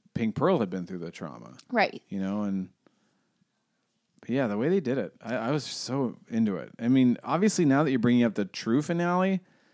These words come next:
Speaker 1: it's also just absolutely emotional. Maybe I need to watch it again to really, 'cause
Speaker 2: I know,
Speaker 1: I was
Speaker 2: I
Speaker 1: like,
Speaker 2: just watched it right before you
Speaker 1: yeah,
Speaker 2: came.
Speaker 1: I was, like, too overwhelmed almost by, like, all the elements that were at play
Speaker 2: Mm-hmm.
Speaker 1: to really, truly,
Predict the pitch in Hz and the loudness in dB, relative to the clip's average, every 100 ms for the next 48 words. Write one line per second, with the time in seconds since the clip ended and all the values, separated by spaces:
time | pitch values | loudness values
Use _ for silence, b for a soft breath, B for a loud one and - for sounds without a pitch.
0 | _ - 131 - 127 131 127 117 98 104 | _ -6 -6 0 4 4 4 2 2 0
1 | - - _ 113 110 - 107 87 101 98 | -2 -10 _ -4 -4 -4 -4 -2 -2 -2
2 | 98 110 101 101 107 104 95 90 87 - | -2 0 0 0 0 0 0 -2 -4 -6
3 | 95 92 90 87 90 90 90 - 247 240 | -8 -6 -6 -6 -6 -6 -8 -6 0 2
4 | 214 220 214 240 220 202 220 190 196 190 | 2 0 -2 -4 -6 -8 -10 -12 -12 -10
5 | 196 185 117 113 101 107 127 113 123 - | -6 2 4 4 2 2 2 2 -2 -4
6 | - - - 147 135 - _ - b b | -12 -4 6 10 10 6 _ -20 b b
7 | b b b b - _ _ 139 135 123 | b b b b -20 _ _ 0 2 2
8 | 101 127 139 117 104 107 107 - 110 104 | 4 4 6 6 4 2 2 0 -2 -2
9 | 98 - _ 87 120 117 107 110 120 113 | -6 -10 _ 4 6 6 4 2 4 4
10 | 98 - - 82 101 98 - 113 113 98 | 2 -2 -4 -4 -4 -4 -4 -2 -2 -2
11 | 98 226 220 226 196 117 - 123 113 104 | -4 -2 0 0 0 -2 4 6 6 2
12 | 101 - _ _ _ _ - - 131 127 | -2 -6 _ _ _ _ -6 4 6 8
13 | 113 110 101 | 6 4 0